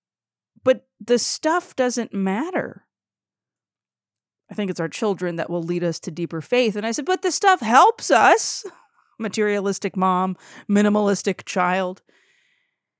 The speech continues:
And she said, "We have to prepare our hearts, Mommy, not just our house." Hand to God. We have to prepare our hearts, Mommy, not just our house.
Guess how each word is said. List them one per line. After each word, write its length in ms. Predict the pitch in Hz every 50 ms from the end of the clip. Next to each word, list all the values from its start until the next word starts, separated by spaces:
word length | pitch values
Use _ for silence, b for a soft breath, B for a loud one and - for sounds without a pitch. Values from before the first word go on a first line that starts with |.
| _ _ _ _ -
And 120 | 226 220
she 140 | 190 240 233
said, 240 | - - 254 226 220
"We 80 | 262
have 240 | 240 240 330 359 -
to 80 | - 339
prepare 560 | - - - 240 - - - 277 285 277 254
our 200 | 220 185 180 170
hearts, 640 | 160 - - 269 311 381 392 - - 285 - -
Mommy, 540 | 190 165 156 156 156 160 175 233 269 302 294 - -
not 240 | - 214 247 294 294
just 280 | - 285 294 - -
our 160 | 196 165 151 143
house." 640 | - - 202 240 247 185 - 233 - - - - - _ _ _ _ _ _ _ _ _ _ _ _ _ _ _ _ _ _ _ _ _ _ _ _ _ _ _ _ _ _ _ _ _ _ _
Hand 240 | - 233 247 240
to 40 | 233
God. 340 | 196 185 160 - - - - _ _ _ _ _ _ _ _ _
We 120 | - 214 196
have 200 | 214 226 240 -
to 80 | 247 226
prepare 460 | - 208 185 - 208 214 226 220 -
our 180 | 196 185 185
hearts, 420 | 160 - 226 240 240 - - - -
Mommy, 440 | 180 170 165 165 170 175 196 220 - _ _ _ _ _ _ _ _ _ _ _ _ _ -
not 180 | 202 214 220 -
just 280 | - 208 208 202 -
our 140 | 196 170 160
house. 580 | 156 170 202 196 175 175 190 - - - -